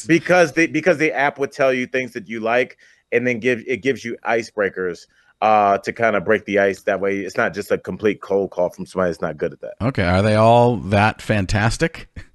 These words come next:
Speaker 1: I just thought of that just now, and I thought that
Speaker 2: Good.
Speaker 1: was brilliant and creepy.
Speaker 2: Yeah.
Speaker 1: Which is the way I think that it should be.
Speaker 2: Light on the brilliant, heavy on the creepy.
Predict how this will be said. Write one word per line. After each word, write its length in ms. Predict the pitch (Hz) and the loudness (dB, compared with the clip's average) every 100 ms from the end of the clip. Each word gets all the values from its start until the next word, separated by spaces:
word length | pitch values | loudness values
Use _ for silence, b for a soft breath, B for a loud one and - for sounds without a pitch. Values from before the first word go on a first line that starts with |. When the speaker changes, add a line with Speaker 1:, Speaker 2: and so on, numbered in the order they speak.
| - | 0
Speaker 1:
I 140 | 139 | 2
just 200 | 151 180 | 2 2
thought 160 | 151 139 | 4 6
of 60 | |
that 220 | 135 127 92 | 6 4 4
just 260 | 131 - | 2 4
now, 220 | 123 127 | 0 2
and 80 | 113 | 2
I 40 | 117 | 4
thought 140 | 127 | 4
that 160 | 190 107 | 6 4
Speaker 2:
Good. 200 | 95 - - 92 | 0 -8 -20 -12
Speaker 1:
was 80 | |
brilliant 440 | 90 139 156 160 - | 2 4 6 2 0
and 240 | 127 139 | -2 -2
creepy. 600 | - 151 143 113 95 85 - | -2 0 0 -2 -4 -4 -2
Speaker 2:
Yeah. 260 | 139 143 107 98 - | 0 0 -2 -10 -8
Speaker 1:
Which 200 | 123 147 | 0 0
is 100 | 180 | 2
the 80 | 156 | 2
way 140 | 180 180 | 4 4
I 40 | |
think 220 | 180 165 | 2 0
that 80 | 180 | -2
it 80 | 165 | -4
should 220 | - 170 | -4 -4
be. 220 | 107 90 - | -2 -4 -2
Speaker 2:
Light 240 | 165 175 170 | 4 4 6
on 100 | 165 | 4
the 80 | 139 | 2
brilliant, 400 | 127 127 120 120 | 4 4 4 2
heavy 240 | 110 107 | 2 2
on 80 | 104 | 0
the 60 | 101 | -2
creepy. 520 | - 98 98 107 | 0 0 2 -2